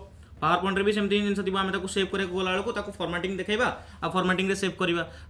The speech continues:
ଫାଇଲ୍କୁ ଯିବା, right, Save ଆଜ୍କୁ ଯିବା, then browse କରିକି ଯୋଉ ଜାଗାରେ ଆମକୁ save କରିବାର ଅଛି ଆମେ save କରିବା। ଦେଖ, ଏଇଠି ଆମର, ଉଁ, କୋଉଠି ଆସିଲା? ଅ, ଗୋଟେ second, ଜିନିଷ ମୁଁ ଦେଖେଇ ଦେଉଛି। ମୋ ନାଁରେ ଏଇଠି ମୁଁ save କରିଥିଲି ଶକ୍ତି ପ୍ରସାଦ। Original ନାଇଁ, ଏଠି ମୋତେ ପି ଡି ଏଫ୍ ରେ କରିବାର ଅଛି।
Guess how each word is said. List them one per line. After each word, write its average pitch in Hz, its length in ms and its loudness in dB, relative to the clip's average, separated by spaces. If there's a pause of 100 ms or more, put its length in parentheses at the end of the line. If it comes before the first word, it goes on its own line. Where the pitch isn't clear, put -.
ଫାଇଲ୍କୁ 190 360 6
ଯିବା, 214 380 4 (420)
right, 202 280 8
Save 170 320 4
ଆଜ୍କୁ 196 260 4
ଯିବା, 208 400 4 (420)
then 160 160 0
browse 175 320 6
କରିକି 202 520 6 (200)
ଯୋଉ 165 180 6
ଜାଗାରେ 190 220 8
ଆମକୁ 196 180 4
save 190 220 4
କରିବାର 185 240 6
ଅଛି 185 120 2
ଆମେ 196 100 0
save 190 220 2
କରିବା। 175 200 0 (380)
ଦେଖ, 185 140 4 (540)
ଏଇଠି 202 440 4 (200)
ଆମର, 170 200 2 (480)
ଉଁ, 135 180 0
କୋଉଠି 202 240 8
ଆସିଲା? 120 280 2 (220)
ଅ, 123 120 -8
ଗୋଟେ 135 200 -4
second, 147 240 -6 (1000)
ଜିନିଷ 131 200 -6
ମୁଁ 135 120 -2
ଦେଖେଇ 131 220 -4
ଦେଉଛି। 127 260 -6
ମୋ 156 140 -8
ନାଁରେ 135 380 -2
ଏଇଠି 151 260 -2
ମୁଁ 165 100 -2
save 160 220 -2
କରିଥିଲି 170 280 -4 (160)
ଶକ୍ତି 151 200 -6
ପ୍ରସାଦ। 156 260 -4 (260)
Original 208 400 6
ନାଇଁ, 208 160 6
ଏଠି 180 80 2
ମୋତେ 196 180 2
ପି 202 120 2
ଡି 202 100 6
ଏଫ୍ 208 100 8
ରେ 208 60 4
କରିବାର 202 260 6
ଅଛି। 202 180 -2